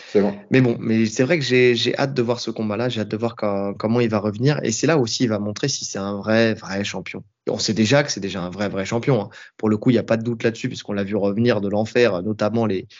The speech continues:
Speaker 2: avec les étranglements d'Ortega, enfin, tu vois, ce genre de choses. Il a montré
Speaker 1: Non,
Speaker 2: qu'il
Speaker 1: non,
Speaker 2: était
Speaker 1: mais oui.
Speaker 2: capable de,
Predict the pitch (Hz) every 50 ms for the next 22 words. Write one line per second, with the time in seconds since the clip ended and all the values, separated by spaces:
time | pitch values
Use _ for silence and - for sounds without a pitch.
0 | - - - _ _ - 98 95 107 107 - 107 107 113 110 110 - 107 104 101
1 | 113 107 117 117 110 104 98 - - 113 110 107 120 113 113 117 110 104 - 104
2 | 101 - - 110 110 110 - 107 101 95 95 110 113 - 165 143 110 98 90 95
3 | 101 107 107 - 131 127 143 165 165 147 143 147 147 123 120 117 107 98 - 92
4 | 90 -